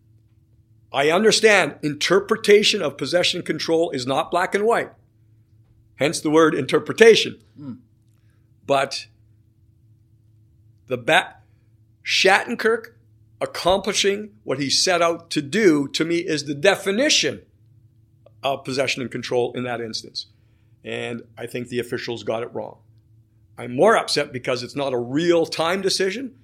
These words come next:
Speaker 1: They had a chance to go and look at it on replay, spend a lot of time at it. Um, I would make the assumption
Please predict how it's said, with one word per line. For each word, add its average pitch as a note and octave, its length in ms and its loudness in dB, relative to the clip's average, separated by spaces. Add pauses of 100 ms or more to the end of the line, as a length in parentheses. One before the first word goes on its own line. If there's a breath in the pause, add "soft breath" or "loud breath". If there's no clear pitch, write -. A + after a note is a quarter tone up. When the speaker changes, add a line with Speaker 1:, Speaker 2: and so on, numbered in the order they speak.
(160)
Speaker 1:
They B2 120 -2
had C3+ 140 -2
a C3 60 -6
chance D3 300 -2
to - 80 -6
go C3 160 0
and B2 80 -2
look F#3 240 2
at F3+ 140 4
it E3 120 -2
on B2 160 -6
replay, F3+ 380 0
spend C3+ 220 -4
a B2+ 40 -4
lot B2+ 140 -2
of B2+ 60 -8
time D#3+ 260 -2
at D#3+ 100 -4
it. E3 220 -10 (560 soft breath)
Um, A2+ 360 -8 (600)
I C3+ 100 -4
would C#3 200 -6
make D3+ 220 0
the C#3+ 120 -2
assumption G3+ 840 2